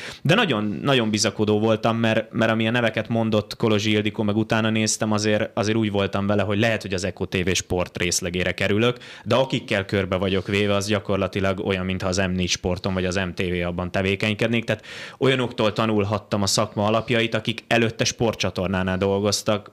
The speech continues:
Forma egyet szerkesztettek, közvetítettek, világveseményekről írtak, nemzeti sportnál dolgoztak. Tehát úgy voltam vele, hogy azért megyek oda, nyilván nem az Echo T V miatt, hanem azért, hogy tőlük tudjak tanulni.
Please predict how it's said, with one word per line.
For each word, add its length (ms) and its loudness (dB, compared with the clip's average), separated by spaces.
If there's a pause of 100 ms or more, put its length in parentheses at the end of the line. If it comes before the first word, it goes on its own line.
Forma 380 2
egyet 280 0
szerkesztettek, 1080 -2
közvetítettek, 1080 0 (320)
világveseményekről 1120 2
írtak, 420 0
nemzeti 400 0
sportnál 500 -2
dolgoztak. 580 0
Tehát 220 0
úgy 120 2
voltam 340 0
vele, 160 2
hogy 160 0
azért 460 -2
megyek 300 -4
oda, 320 -2 (300)
nyilván 280 4
nem 140 0
az 100 -2
Echo 240 -4
T 120 -6
V 240 -2
miatt, 280 0
hanem 240 -2
azért, 340 0
hogy 120 -4
tőlük 340 -2
tudjak 360 -2
tanulni. 520 0